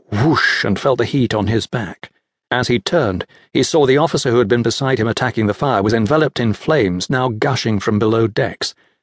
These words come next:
The man had become a screaming, walking torch, fighting his way towards the ship's rails, but failing before he could get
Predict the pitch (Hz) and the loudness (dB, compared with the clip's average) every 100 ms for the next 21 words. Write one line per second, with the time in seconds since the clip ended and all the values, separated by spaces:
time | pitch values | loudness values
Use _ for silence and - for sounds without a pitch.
0 | _ _ - 135 135 120 110 117 120 113 | _ _ 0 2 2 2 2 2 0 0
1 | - - 151 160 147 147 127 - 120 131 | -4 -2 2 2 2 0 -2 0 2 2
2 | - 127 120 - 117 92 - - - _ | 0 0 -2 -2 -4 -4 -6 -14 -14 _
3 | _ - 113 110 113 110 131 123 123 113 | _ -2 0 2 0 0 0 0 0 -2
4 | 113 - - - - - 120 113 98 95 | -4 -4 -4 -4 -6 -4 -2 0 -2 -2
5 | 127 - 147 135 101 98 107 110 113 120 | -2 0 2 4 2 0 0 0 0 -2
6 | - 117 | -2 -4